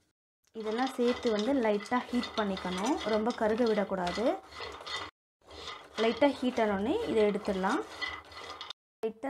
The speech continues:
நல்லா வறுந்துருச்சு, ஒரு மாதிரி சூப்பரா வாசனை வந்துருச்சு. இப்போ நம்ம இது ஒரு பிளேட்டுக்கு மாத்திக்கலாம்.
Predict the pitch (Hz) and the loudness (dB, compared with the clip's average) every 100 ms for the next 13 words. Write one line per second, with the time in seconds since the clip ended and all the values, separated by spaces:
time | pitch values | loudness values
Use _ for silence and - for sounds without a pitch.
0 | 254 233 233 220 202 226 214 214 262 277 | 0 2 4 2 2 0 0 -2 -2 0
1 | 202 208 214 220 226 - 208 220 202 196 | 0 0 -2 -2 -10 -6 -2 2 2 0
2 | 208 190 180 - - 311 220 - 247 214 | -4 -6 -8 -10 -6 -4 -4 -6 -6 -4
3 | 190 185 180 180 196 196 180 175 175 - | -2 -2 -6 -6 -8 -8 -10 -10 -10 -12
4 | 180 185 262 | -12 -6 -6